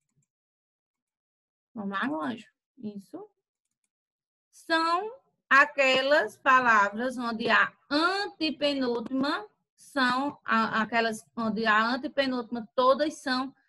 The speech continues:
acentuadas. As proparoxítonas, todas são acentuadas. Elas recebem tanto o acento agudo quanto o acento circunflexo. E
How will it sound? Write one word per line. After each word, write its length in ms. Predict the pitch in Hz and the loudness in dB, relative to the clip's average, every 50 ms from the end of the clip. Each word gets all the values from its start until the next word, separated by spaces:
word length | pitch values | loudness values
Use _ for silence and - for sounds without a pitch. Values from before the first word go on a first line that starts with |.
| _ _ _ - | _ _ _ 0
acentuadas. 1160 | - 240 277 285 - - - 277 269 262 - 330 339 339 285 226 170 - - 208 196 - - _ _ | 2 2 2 2 0 -4 -6 -6 -4 -4 -4 -4 0 2 2 2 2 0 -2 -8 -12 -14 -18 _ _
As 240 | - 196 202 196 202 - _ | -4 -2 -2 -4 -6 -10 _
proparoxítonas, 1300 | - 226 247 269 285 285 285 262 247 240 240 240 233 - - - - 214 202 196 190 - 226 226 247 269 254 _ _ _ _ _ _ _ _ _ _ _ _ | -2 2 4 4 4 4 2 2 2 2 0 -2 -4 -8 -12 -8 -6 -6 -6 -6 -6 -6 -6 -4 -4 -6 -8 _ _ _ _ _ _ _ _ _ _ _ _
todas 580 | - 254 247 254 247 247 220 214 277 302 311 - - | 0 2 2 2 2 0 0 0 0 0 -2 -4 -10
são 500 | - - 247 226 226 220 240 262 294 - _ _ _ | -8 -4 0 0 2 0 0 -2 -6 -10 _ _ _
acentuadas. 1040 | - 214 220 220 - 240 226 220 214 - 320 311 269 214 175 170 - 202 196 - _ _ - | 0 0 0 0 -2 -6 -8 -6 -4 -2 2 4 4 4 2 0 -6 -10 -14 -16 _ _ -6
Elas 240 | 202 208 202 196 | -4 -2 -2 -2
recebem 520 | 220 226 233 240 - - 214 190 190 208 214 | 0 -2 -2 -2 -2 -2 -2 -2 -2 -2 -4
tanto 280 | - - 226 240 226 | -2 -2 -4 -2 0
o 60 | 277 269 | 2 2
acento 400 | 269 285 285 - 254 220 208 226 | 2 2 0 -4 -8 -4 0 2
agudo 600 | 220 220 226 254 254 262 269 285 - 330 330 330 | 2 2 0 -2 -4 -4 -4 -4 -4 -6 -8 -6
quanto 240 | - 294 277 269 269 | -4 -2 -2 0 2
o 40 | 285 | 2
acento 400 | 285 285 285 - 269 254 220 - | 2 2 0 -2 -6 -8 -8 -8
circunflexo. 840 | - 294 285 262 - 349 359 370 - 320 247 208 196 196 - - _ _ _ _ _ _ _ _ _ _ _ _ _ _ | -8 -8 -8 -8 -8 -12 -14 -8 -4 0 0 0 0 -2 -4 -16 _ _ _ _ _ _ _ _ _ _ _ _ _ _
E 220 | - 247 277 277 | -4 -4 -4 -4